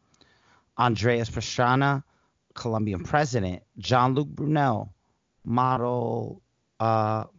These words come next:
model scout. Jerry Goldsmith, composer. Scott Rubin,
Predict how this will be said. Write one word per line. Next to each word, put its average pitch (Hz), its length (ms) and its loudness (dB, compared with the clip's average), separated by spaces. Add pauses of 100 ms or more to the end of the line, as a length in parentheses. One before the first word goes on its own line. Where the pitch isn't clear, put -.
(580)
model 127 340 4
scout. - 360 -6 (920)
Jerry 143 360 2
Goldsmith, 131 580 -2
composer. 110 800 0
Scott - 380 0
Rubin, 107 540 -2